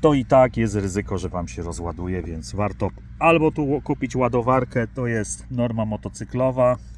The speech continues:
albo podłączyć tam, gdzie wam podnosiłem z przodu, podłączyć to i tyle.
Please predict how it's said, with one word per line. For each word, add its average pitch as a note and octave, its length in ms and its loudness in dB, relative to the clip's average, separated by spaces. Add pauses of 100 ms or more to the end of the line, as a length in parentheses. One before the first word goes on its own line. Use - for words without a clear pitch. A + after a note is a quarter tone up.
(140)
albo G#3 240 0
podłączyć F#3+ 580 2
tam, B2+ 160 2
gdzie A#2 120 0
wam A2 160 2
podnosiłem F#2+ 540 -6
z - 60 -14
przodu, E2+ 300 -12
podłączyć - 600 -16
to D#2 200 -12
i - 180 -18
tyle. - 180 -18